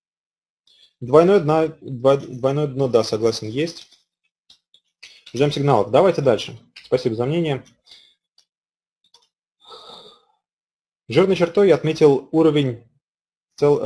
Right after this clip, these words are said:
э, целой котировки, то есть, э, котировки, оканчивающиеся на нули. Сейчас точно не могу сказать, какая именно эта котировка, потому что очень нечёткий график. По-моему, это один шестьдесят три ноль ноль. Точно,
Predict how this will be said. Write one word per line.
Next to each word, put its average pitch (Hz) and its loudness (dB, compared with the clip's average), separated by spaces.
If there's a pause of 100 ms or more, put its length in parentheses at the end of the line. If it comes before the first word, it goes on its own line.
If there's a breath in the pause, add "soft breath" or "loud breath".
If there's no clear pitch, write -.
(260)
э, 101 0
целой 147 2
котировки, 131 -2
то - -2
есть, - -6
э, 104 2
котировки, 143 -2
оканчивающиеся 120 -4
на 113 -4
нули. 117 -2 (680 soft breath)
Сейчас 143 -2
точно 139 0
не 135 -4
могу 135 -2
сказать, 113 0
какая 117 2
именно 202 -2
эта 185 -6
котировка, 156 -2 (120)
потому 127 -8
что - -4
очень 120 -8 (240)
нечёткий - -8
график. 117 2
По-моему, 151 0
это 139 -2 (360 soft breath)
один 143 0
шестьдесят 123 -2
три 143 -2
ноль 127 0
ноль. 101 -2 (600)
Точно, 131 -4